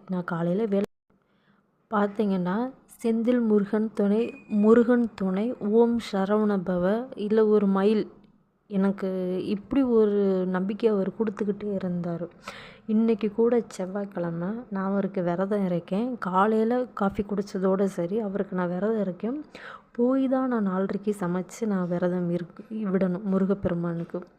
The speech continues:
ஆனா பார்த்தீங்கன்னா, இன்னைக்கு நான் ஒர்க் பண்ற பிளேஸ்லயே எனக்கு இன்னைக்கு விரதன்ற முறையில முருகப்பெருமானுக்கு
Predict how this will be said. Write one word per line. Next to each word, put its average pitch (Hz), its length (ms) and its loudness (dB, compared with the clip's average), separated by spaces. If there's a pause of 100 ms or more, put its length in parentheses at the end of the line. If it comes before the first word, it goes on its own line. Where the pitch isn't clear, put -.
(140)
ஆனா 208 280 -2 (120)
பார்த்தீங்கன்னா, 175 520 -6 (140)
இன்னைக்கு 208 340 -2
நான் 185 220 -2
ஒர்க் - 220 -4
பண்ற 196 260 0
பிளேஸ்லயே 180 920 -2 (680)
எனக்கு 202 360 0
இன்னைக்கு 214 400 0
விரதன்ற 214 600 0
முறையில 185 540 -2 (340)
முருகப்பெருமானுக்கு 220 1160 0